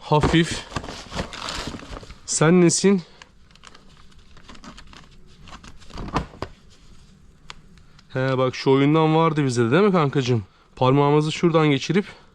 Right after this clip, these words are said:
doksanlar bilir. Dur bakalım. Hala yapabilecek miyiz?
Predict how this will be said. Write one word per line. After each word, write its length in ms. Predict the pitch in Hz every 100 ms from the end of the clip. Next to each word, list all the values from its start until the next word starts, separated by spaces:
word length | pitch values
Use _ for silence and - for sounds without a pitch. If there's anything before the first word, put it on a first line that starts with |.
| -
doksanlar 600 | 131 - 156 156 170 175
bilir. 340 | 175 180 - - _ _ _ - _ - - - - - - 135
Dur 140 | 151
bakalım. 340 | 151 147 156 160 - _ -
Hala 400 | - - 123 135
yapabilecek 500 | 139 147 143 131 139
miyiz? 360 | 143 160 -